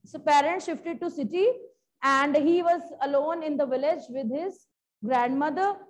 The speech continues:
and she was a very good, now we'll be revealing the qualities, a caring grandmother, fine. She was very caring towards her grandson, and she was very loving also. So this is the character sketch. Mainly we are talking about the, this lady only in the whole chapter,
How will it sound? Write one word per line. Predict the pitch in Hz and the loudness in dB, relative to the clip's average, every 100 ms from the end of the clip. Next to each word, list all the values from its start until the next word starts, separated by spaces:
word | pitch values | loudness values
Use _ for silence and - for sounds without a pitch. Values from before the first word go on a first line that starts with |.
| - | -10
and | 285 302 | -8 -6
she | - 381 | -4 -2
was | 392 | -2
a | 370 | -4
very | 277 320 339 381 403 254 | -2 2 2 2 0 0
good, | 330 | -4
now | 277 330 349 | 0 0 0
we'll | 370 349 | -2 -2
be | 392 381 | -2 0
revealing | 269 285 302 330 359 359 | -2 -2 -2 -2 -4 -4
the | 339 349 | -4 -2
qualities, | 320 247 247 254 233 - _ _ _ _ | -2 0 -2 -6 -8 -10 _ _ _ _
a | 302 | -8
caring | - 330 330 349 392 381 311 - - _ _ _ _ _ _ _ _ _ - | -4 0 2 0 0 -2 -4 -6 -18 _ _ _ _ _ _ _ _ _ -6
grandmother, | 220 254 240 247 220 180 165 151 _ | -2 0 0 -2 -4 -6 -10 -16 _
fine. | 233 311 403 - _ _ | -10 -8 -10 -14 _ _
She | 302 | -10
was | 320 | -6
very | 285 339 440 | 0 2 2
caring | 427 339 294 311 | 0 0 0 -2
towards | 294 294 262 240 | -4 0 0 0
her | 277 | -2
grandson, | 226 254 226 226 262 214 185 - _ _ - | -4 -6 -6 -8 -10 -10 -10 -14 _ _ -10
and | 254 | -8
she | 277 | -6
was | 302 | -4
very | 294 359 | -2 0
loving | 311 269 262 311 302 | 2 2 2 2 2
also. | 247 208 190 - 180 | 2 0 -4 -10 -14
So | 277 | -10
this | 240 277 | -10 -8
is | 311 | -6
the | 330 | -4
character | 320 269 254 311 | -2 -2 -2 -8
sketch. | - 359 | -6 -8
Mainly | 262 294 311 381 415 | -4 -2 0 0 0
we | 359 | 0
are | 359 | 0
talking | 339 277 330 | 0 -2 -4
about | 339 349 | -4 -4
the, | 359 294 | -4 -8
this | 330 269 | -8 0
lady | 240 240 302 | 0 0 -2
only | 240 202 | -4 -4
in | 208 | -6
the | 208 | -6
whole | 233 220 208 | -6 -6 -6
chapter, | 180 - 170 | -10 -10 -20